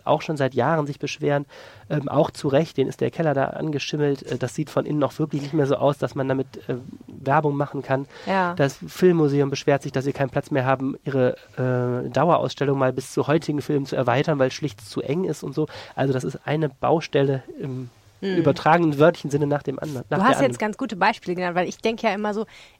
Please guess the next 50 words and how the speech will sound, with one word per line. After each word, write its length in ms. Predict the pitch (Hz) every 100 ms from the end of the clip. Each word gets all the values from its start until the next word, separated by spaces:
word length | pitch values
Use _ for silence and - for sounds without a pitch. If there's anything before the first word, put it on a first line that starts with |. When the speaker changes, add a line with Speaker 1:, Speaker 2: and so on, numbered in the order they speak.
| _
Speaker 2:
also 200 | 190 180
wenn 140 | 208
man 120 | 214 196
jetzt 180 | 190
zum 120 | - 190
Beispiel 240 | 185 160
das 160 | 170 -
Opernhaus 480 | 240 254 185 160 180
nimmt, 140 | 170
was 140 | 170
ja 60 | 165
noch 100 | 156
ein 60 | 160
Spezialfall 460 | 165 190 185 185
ist, 120 | 175
über 100 | 170
den 160 | 156 151
wir 60 | 156
gleich 200 | 156 180
nochmal 240 | 147 147
gesondert 400 | 156 160 196 143
sehr 120 | 139
ausführlich 420 | 147 - 151 147
reden 180 | 156 147
können, 260 | - 156 190 - - -
könnten 400 | - 160 - 147
jedenfalls, 500 | 147 151 156 185 - -
ähm, 460 | 165 170 170 165 170 -
dann 180 | 175 175
ist 100 | 247
das 120 | 196
ja 60 |
meistens 320 | 196 190 202 190
so, 80 |
man 160 | 196 165
geht 180 | 170 -
eigentlich 220 | 185 185
dahin 360 | 175 165 208 220
so 100 | 180
als 180 | -
Besucher 560 | - 156 165 220 269 269
und 420 | 277 - - -
es 120 | 175
fällt 200 | - 214
einem, 160 | 202 208
finde 220 | - 202
ich, 100 | 196
gar 160 | 196 185
nicht 180 | 196 -
so 240 | 185 165